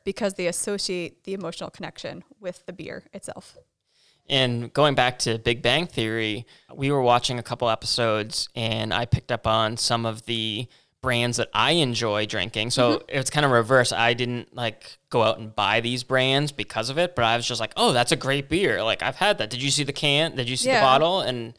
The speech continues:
Speaker 1: I think
Speaker 2: for ex-
Speaker 1: Big Bang is
Speaker 2: yeah.
Speaker 1: one of the first shows that I noticed. I'm like, "Oh, hey, they're drinking Sierra Nevada." <laughs>
Speaker 2: Yeah, Sierra Nevada, Ballast Point, Blue Moon, Lone Star.
Speaker 1: Yeah.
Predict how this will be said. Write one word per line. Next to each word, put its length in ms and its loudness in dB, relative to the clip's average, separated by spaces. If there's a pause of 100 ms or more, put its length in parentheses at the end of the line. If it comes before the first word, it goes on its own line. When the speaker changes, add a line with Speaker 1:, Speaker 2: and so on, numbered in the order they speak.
(160)
Speaker 1:
I 100 -2
think 140 4
Speaker 2:
for 20 8
ex- 80 2
Speaker 1:
Big 180 2
Bang 220 4
is 140 2
Speaker 2:
yeah. 40 0
Speaker 1:
one 120 0
of 60 0
the 60 2
first 480 -2 (600)
shows 400 2
that 140 -2
I 140 0
noticed. 360 -2
I'm 60 -8
like, 180 -8
"Oh, 100 4
hey, 280 2 (140)
they're 120 -2
drinking 260 2
Sierra 300 0
Nevada." 460 2
<laughs> 340 -10
Speaker 2:
Yeah, 300 6
Sierra 320 2
Nevada, 360 6
Ballast 500 4
Point, 460 -2
Blue 240 -2
Moon, 640 -2
Lone 240 -2
Star. 540 0 (480)
Speaker 1:
Yeah. 240 -4